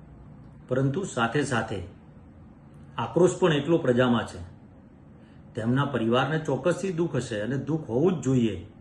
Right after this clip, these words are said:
અને આખા ભારત દેશ પણ દુઃખની લાગણી અનુભવી રહ્યું છે. તમામ નાગરિકો આજે દુઃખ સાથે જોઈ રહ્યા છે કે એમના પરિવારને શાંતિ અર્પણ થાય,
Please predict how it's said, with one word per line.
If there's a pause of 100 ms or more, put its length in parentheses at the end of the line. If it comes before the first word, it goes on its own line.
અને
આખા
ભારત
દેશ
પણ (380)
દુઃખની
લાગણી
અનુભવી
રહ્યું
છે. (480)
તમામ
નાગરિકો
આજે
દુઃખ
સાથે
જોઈ
રહ્યા
છે
કે
એમના
પરિવારને (260)
શાંતિ
અર્પણ
થાય,